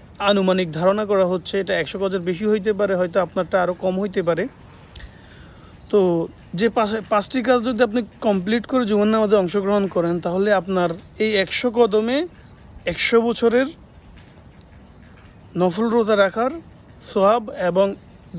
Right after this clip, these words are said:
দিনভর নফল নামাজ পড়ার সওয়াব আপনি পাবেন। পাঁচটি কাজ হচ্ছে যে আগে আগে গোসল করা, হ্যাঁ,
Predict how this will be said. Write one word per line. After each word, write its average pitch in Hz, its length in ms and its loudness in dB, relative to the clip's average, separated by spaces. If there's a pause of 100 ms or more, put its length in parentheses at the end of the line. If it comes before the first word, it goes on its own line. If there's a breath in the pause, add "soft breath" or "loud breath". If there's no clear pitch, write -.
(100)
দিনভর 196 640 2 (840)
নফল 196 380 0
নামাজ 196 580 0 (320)
পড়ার 180 240 4
সওয়াব 175 400 -2
আপনি 165 260 -4
পাবেন। 143 340 -4 (600 loud breath)
পাঁচটি 202 300 0
কাজ 220 160 2
হচ্ছে 233 320 2
যে 262 200 0 (720)
আগে 190 240 2
আগে 202 200 2
গোসল 170 340 -4
করা, 151 280 -2 (500)
হ্যাঁ, 262 200 -4